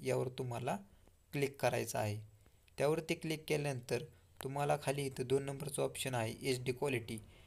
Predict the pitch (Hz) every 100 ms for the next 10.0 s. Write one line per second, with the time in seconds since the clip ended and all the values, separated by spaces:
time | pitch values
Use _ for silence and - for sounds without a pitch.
0 | - - 123 127 143 - 139 123 - 117
1 | 113 104 113 104 107 - - - - -
2 | - - - - - - - - - -
3 | - 139 - 160 175 165 156 135 151 151
4 | - 151 143 127 123 - 135 131 - 147
5 | 143 139 147 147 - 139 135 120 123 120
6 | 131 131 - 143 123 127 120 120 127 143
7 | - - - - 135 139 139 151 143 127
8 | - 120 120 123 127 131 127 - 147 139
9 | 123 117 120 127 131 151 151 147 135